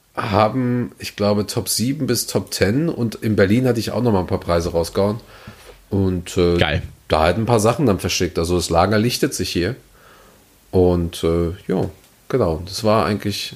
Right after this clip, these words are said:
Speaker 1: eigentlich ganz schön. Und, ähm, tatsächlich haben wir jetzt für die neue Saison, ich hatte letztens mit Peter, äh, telefoniert von Hotel Anfield und, äh, auch, auch sehr, sehr bekannt aus der ersten Season,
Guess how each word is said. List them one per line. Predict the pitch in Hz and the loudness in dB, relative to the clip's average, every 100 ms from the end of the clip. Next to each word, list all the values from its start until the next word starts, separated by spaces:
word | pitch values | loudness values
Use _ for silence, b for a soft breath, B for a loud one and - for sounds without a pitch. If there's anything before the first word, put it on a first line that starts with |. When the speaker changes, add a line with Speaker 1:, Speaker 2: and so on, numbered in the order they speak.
| - | -4
Speaker 1:
eigentlich | 107 110 - | -2 -2 -2
ganz | 107 - | -2 0
schön. | - 101 95 139 - _ _ b b b b b b b b _ _ | 2 2 0 -4 -12 _ _ b b b b b b b b _ _
Und, | 98 95 90 90 - | 2 2 2 -2 -4
ähm, | 85 87 | -4 -2
tatsächlich | 110 107 160 196 196 208 - | 0 2 2 2 -4 -4 0
haben | 127 127 | 0 2
wir | 123 | 2
jetzt | 120 - | 2 -2
für | 107 | -2
die | 101 | 2
neue | 104 139 | 2 2
Saison, | 156 139 135 135 - | 0 2 2 2 0
ich | - | -4
hatte | 131 | -2
letztens | 123 110 113 - | 0 0 -2 -2
mit | 98 | -2
Peter, | - 170 104 95 - | 0 0 2 0 0
äh, | 101 95 76 | 0 0 0
telefoniert | - 101 95 98 98 143 - - _ _ _ _ - - - - | 0 2 2 2 2 2 0 -14 _ _ _ _ -20 -20 -20 -6
von | 95 90 | 0 2
Hotel | 95 101 - | 2 0 0
Anfield | 123 135 107 143 - _ - B B B B B _ | 0 2 2 0 -4 _ -20 B B B B B _
und, | 98 98 95 95 92 | 2 4 4 0 -2
äh, | 92 92 87 87 - _ - | 0 2 2 -2 -10 _ -2
auch, | 104 - - | 0 0 0
auch | 110 | 0
sehr, | - 107 101 - - | 2 2 0 -10 -18
sehr | - 107 | -2 0
bekannt | 107 - 113 | 2 0 0
aus | 113 - | 0 0
der | 101 | 2
ersten | 123 - 101 | 2 2 -2
Season, | - 95 110 | -2 -2 -4